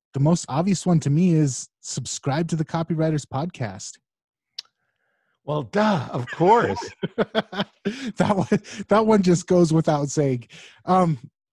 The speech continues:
Speaker 1: David, this is a fantastic list, and I think that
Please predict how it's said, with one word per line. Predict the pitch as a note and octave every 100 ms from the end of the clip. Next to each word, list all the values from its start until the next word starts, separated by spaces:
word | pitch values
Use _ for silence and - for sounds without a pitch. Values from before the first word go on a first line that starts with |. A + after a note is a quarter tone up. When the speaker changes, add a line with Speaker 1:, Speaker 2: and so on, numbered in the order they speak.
| _ _ _ -
Speaker 1:
David, | G3+ G3 D3+ C3
this | D3+ E3 F#3
is | G#3 F#3+
a |
fantastic | - E3+ E3+ E3 E3+ E3 D3+ -
list, | D3+ D3 - D3+
and | D3+ C#3+ B2+ -
I | -
think | D3 A3 G#3
that | B3+ F#3+